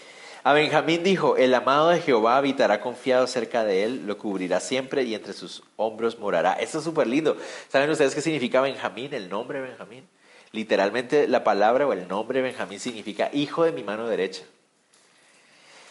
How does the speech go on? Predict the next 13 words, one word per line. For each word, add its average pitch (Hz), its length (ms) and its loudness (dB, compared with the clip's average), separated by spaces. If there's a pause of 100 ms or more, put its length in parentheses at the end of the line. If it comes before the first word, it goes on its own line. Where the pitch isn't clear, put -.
(520)
Cuando 131 260 4
Jacob 147 680 4 (180)
tuvo 139 240 4
a 143 80 4
Benjamín, 135 600 -6 (840)
ya 110 140 -4
estaba 117 240 -4
muy, 135 540 -4
era, 113 420 2
fue 127 220 -4
su 135 120 -6
último 147 380 0
hijo, 165 400 -2